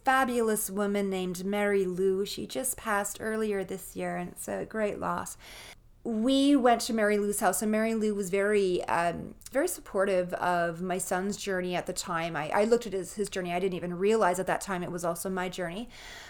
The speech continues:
But she was very supportive, and she would let us go to her house, and if we had to prepare, you know, meals and certain ceremonies, she absolutely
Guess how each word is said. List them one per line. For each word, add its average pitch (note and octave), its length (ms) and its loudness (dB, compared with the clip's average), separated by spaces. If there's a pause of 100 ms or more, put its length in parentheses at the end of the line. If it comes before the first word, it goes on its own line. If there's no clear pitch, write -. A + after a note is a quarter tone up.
(180)
But F#4 180 4
she A4 140 2
was A#4 140 4
very G4+ 160 4
supportive, F4+ 580 4
and G#3 160 4
she B3 600 2
would B3 380 6
let C4+ 160 8
us D4+ 140 2
go D4 100 4
to C4+ 80 4
her B3 180 2
house, A3 440 6
and A3 80 0
if G#3+ 100 -2
we A#3 120 0
had B3 180 4
to C4 120 -4
prepare, A#3+ 460 2
you G#3 160 2
know, G#3 160 2
meals G#3 680 4
and G3 300 0
certain A3 280 -2
ceremonies, G#3 680 0
she D4 160 0
absolutely G#3+ 720 0